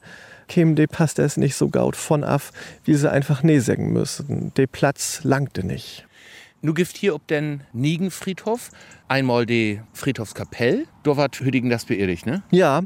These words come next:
Speaker 1: die ist neunzehnhundertzwölf bucht worden. Und da hätte es eine dolle Veränderung in die Begräbniskultur gegeben. Vorher würden die Toten immer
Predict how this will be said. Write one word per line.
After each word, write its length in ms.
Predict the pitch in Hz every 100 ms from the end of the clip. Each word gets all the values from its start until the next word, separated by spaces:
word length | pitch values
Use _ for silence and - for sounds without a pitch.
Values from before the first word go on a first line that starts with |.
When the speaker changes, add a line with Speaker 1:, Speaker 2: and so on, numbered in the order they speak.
| - - -
Speaker 1:
die 200 | 143 175
ist 200 | 165 -
neunzehnhundertzwölf 920 | 170 170 165 156 147 - 151 156 180
bucht 360 | - 202 - -
worden. 380 | 185 196 226 269 - - - -
Und 220 | 160 147
da 100 | 156
hätte 220 | 170 175
es 60 | -
eine 120 | 156
dolle 280 | - 175 185
Veränderung 760 | - 175 156 180 180 170 165
in 440 | 175 - 147 151
die 260 | 147 143 139
Begräbniskultur 1040 | 139 135 151 175 185 - - 175 - 185 165
gegeben. 300 | 160 160 160
Vorher 520 | - 175 175 185 156
würden 200 | 160 156
die 100 | 151
Toten 440 | 147 147 175 185 -
immer 400 | 160 170 185